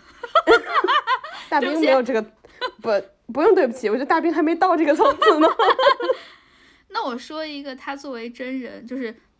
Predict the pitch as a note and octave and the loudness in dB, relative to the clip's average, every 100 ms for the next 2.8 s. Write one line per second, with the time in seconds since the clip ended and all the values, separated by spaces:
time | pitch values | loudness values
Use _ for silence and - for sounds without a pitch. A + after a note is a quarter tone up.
0 | _ D#4 D#4 C4+ C4 B3 C4+ B3+ - G#3+ | _ -8 -4 -2 -4 -4 -8 -10 -14 -14
1 | A#3+ G#3+ A3 - G#3+ A3 G3+ F#3 - G3+ | -12 -12 -14 -14 -12 -12 -14 -16 -18 -18
2 | G3+ - A3 - - F3 F2 | -18 -18 -16 -14 -16 -18 -20